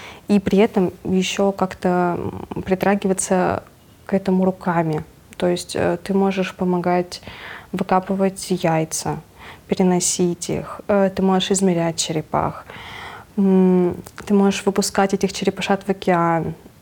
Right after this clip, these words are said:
и в этом очень много и какой-то такой вот, э, эмоциональной трогательности, да, и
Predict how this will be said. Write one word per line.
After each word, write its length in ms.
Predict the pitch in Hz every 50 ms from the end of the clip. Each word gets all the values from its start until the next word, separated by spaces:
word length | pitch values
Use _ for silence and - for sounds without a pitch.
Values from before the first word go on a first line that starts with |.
| - - -
и 400 | - - 185 185 185 180 180 180 185
в 60 | 190
этом 340 | 185 185 185 185 175 170 -
очень 380 | 190 185 185 185 - - 196 190
много 800 | 180 185 180 180 180 175 - 185 180 175 175 175 170 170 170 - - - - - -
и 80 | - 190
какой-то 680 | - - 180 - 185 180 180 - - 185 180 175 175 170
такой 220 | - 180 - 180
вот, 140 | 175 180 - - - -
э, 360 | 185 180 180 180 180 180 175 165 -
эмоциональной 640 | 202 196 202 196 - 202 190 208 247 277 285 254
трогательности, 960 | 208 - - 180 175 170 175 170 - - 170 165 165 160 - - - - 175 180 - - - -
да, 300 | 196 180 180 185 190 202 - - - - - - - - - - - - - - - - - -
и 720 | - 190 196 202 208 208 208 202 202 196 185 185 180 175